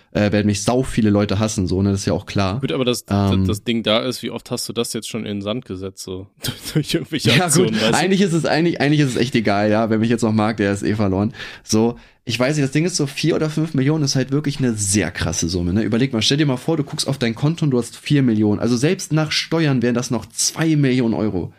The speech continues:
Speaker 2: Mhm.
Speaker 1: Also, ne, weiß ich nicht, wenn du das, keine Ahnung, in, von mir aus in Aktien investierst, in Dividendenaktien und du machst da vier Prozent Rendite im Jahr, das ist viel Geld. Ich weiß nicht, wie viel, aber es ist viel auf jeden Fall, ne? Oder wenn du dir davon Mehrfamilienhaus holst oder so, du hast einfach ausgesorgt.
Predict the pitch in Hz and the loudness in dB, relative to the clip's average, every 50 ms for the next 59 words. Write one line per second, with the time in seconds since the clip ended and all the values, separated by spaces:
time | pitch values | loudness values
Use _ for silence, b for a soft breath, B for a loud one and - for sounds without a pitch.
0 | b - 113 113 110 110 95 92 101 107 117 113 123 113 127 135 123 101 113 160 | b -6 -4 -2 -2 -4 -6 -6 -4 -2 -2 0 2 2 2 2 2 0 -2 0
1 | 165 127 107 95 95 - - 107 107 85 69 - - 92 95 110 113 - - - | 0 0 0 -2 -2 -2 -2 -2 -2 -2 -4 -6 -6 -2 -2 0 0 -2 -4 -4
2 | - 110 98 123 135 113 - - - - 52 - - 92 - - 113 107 110 240 | -2 -2 0 0 0 0 -2 -4 -6 -6 -6 -4 -6 -6 -4 -2 0 2 2 2
3 | 233 - - - - - - 175 160 156 147 147 - 156 151 151 139 123 117 104 | 0 -2 -4 -4 -4 -4 -2 0 2 2 0 0 0 0 0 2 2 0 0 2
4 | 120 - 110 123 135 135 131 135 - - 131 123 117 113 110 113 113 - 120 113 | 2 0 0 0 0 0 -2 -2 -2 0 0 2 2 2 0 0 -2 -2 -2 -2
5 | 113 110 B B B B B _ - 143 139 - 127 - - 120 120 - 113 110 | -2 -4 B B B B B _ 0 0 0 0 -2 0 -2 0 0 0 0 0
6 | 127 170 165 151 113 98 107 101 98 113 143 151 B B B B _ _ _ _ | 0 -2 0 0 0 2 2 2 2 0 -2 -4 B B B B _ _ _ _
7 | - - - 117 110 - - - - 117 104 135 165 160 113 - - - - - | -10 -6 -4 -2 -2 -2 0 0 0 2 2 4 2 2 0 0 -4 -6 -4 -2
8 | 95 98 107 98 98 127 139 - 156 131 120 120 127 135 - - 143 - - - | -2 -2 -2 -2 0 -2 0 0 0 -2 0 0 -2 -2 -2 -2 -4 -6 -6 -4
9 | - 147 - - - 101 98 95 95 110 - - 60 92 131 143 - 101 110 110 | -4 -2 -2 -2 -4 -4 -2 -2 -2 -2 -4 -2 0 0 0 2 2 0 0 -2
10 | 107 B B B B B - 110 120 123 113 123 120 123 123 - - 123 113 123 | -4 B B B B B -2 0 0 2 2 2 2 2 0 0 0 2 2 2
11 | 135 - - 180 151 123 107 107 101 98 104 104 104 101 101 - 104 101 101 85 | 2 0 0 0 0 2 2 2 2 2 2 0 0 -2 0 0 0 0 0 0
12 | 90 101 98 101 95 98 104 110 113 - 117 123 - - 160 208 - - - 80 | 0 0 0 0 0 0 0 0 -2 -4 -4 -4 -2 -2 -2 -2 -2 -4 -4 -4
13 | 85 80 76 78 - | -2 -2 -4 -4 -6